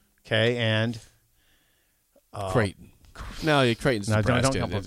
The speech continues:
Speaker 2: doesn't matter.
Speaker 1: Creighton.
Speaker 2: Um,
Speaker 1: Arkansas.
Speaker 2: Ark-, yeah, let's go with that. Saint Peter's, Arkansas, Houston, and Baylor.
Speaker 1: It would not have the appeal to
Speaker 2: You
Speaker 1: me.
Speaker 2: wouldn't be watching
Speaker 1: It would
Speaker 2: it,
Speaker 1: not.
Speaker 2: would you?
Speaker 1: I'd want one blue blood in there for sure. You've gotta have one in there.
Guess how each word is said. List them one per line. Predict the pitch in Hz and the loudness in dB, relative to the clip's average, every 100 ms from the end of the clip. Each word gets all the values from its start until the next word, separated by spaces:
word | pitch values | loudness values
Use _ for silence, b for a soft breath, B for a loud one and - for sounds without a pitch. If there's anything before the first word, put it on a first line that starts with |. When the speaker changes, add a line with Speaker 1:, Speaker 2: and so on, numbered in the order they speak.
| 90 | -6
Speaker 2:
doesn't | |
matter. | 90 90 | -8 -8
Speaker 1:
Creighton. | - | -8
Speaker 2:
Um, | 98 95 95 90 90 90 _ _ - | -6 -4 -4 -4 -8 -16 _ _ 0
Speaker 1:
Arkansas. | 165 147 113 - - - - | 4 4 2 -4 -8 -6 -2
Speaker 2:
Ark-, | - - | -2 0
yeah, | 156 92 | -2 -2
let's | - | -2
go | - | 2
with | 175 - | 2 0
that. | 85 - - | -6 -10 -6
Saint | - 190 - | 0 0 2
Peter's, | - 160 160 139 | 2 4 4 4
Arkansas, | 127 135 131 - 117 110 | 4 4 0 2 4 2
Houston, | 110 113 - 107 101 92 b b b b b | 0 -4 -4 -6 -8 -12 b b b b b
and | 90 87 | -10 -4
Baylor. | 85 80 | -2 2
Speaker 1:
It | 180 | 4
would | 208 160 | 4 4
not | 143 135 | 4 2
have | 117 117 | 2 0
the | 101 | 0
appeal | 101 - 92 90 | -4 -4 -8 -4
to | 101 | -2
Speaker 2:
You | |
Speaker 1:
me. | 120 | 2
Speaker 2:
wouldn't | 127 101 | 2 2
be | 98 | -2
watching | 92 135 131 | 0 0 2
Speaker 1:
It | |
would | 120 | 2
Speaker 2:
it, | |
Speaker 1:
not. | 117 113 | 2 4
Speaker 2:
would | |
you? | 131 | 4
Speaker 1:
I'd | 160 | 6
want | 160 175 131 | 6 4 4
one | 135 156 135 | 4 4 4
blue | 120 113 | 2 2
blood | 95 87 | 0 -4
in | 87 | -4
there | 87 85 | -8 -10
for | 82 | -10
sure. | - - - - _ _ _ _ _ _ _ _ _ | -10 -10 -12 -20 _ _ _ _ _ _ _ _ _
You've | 117 98 | -6 0
gotta | 147 139 | 4 4
have | 123 127 | 4 2
one | 117 104 131 120 98 - | 0 2 4 4 2 -2
in | 98 80 | -6 -6
there. | 82 - | -12 -16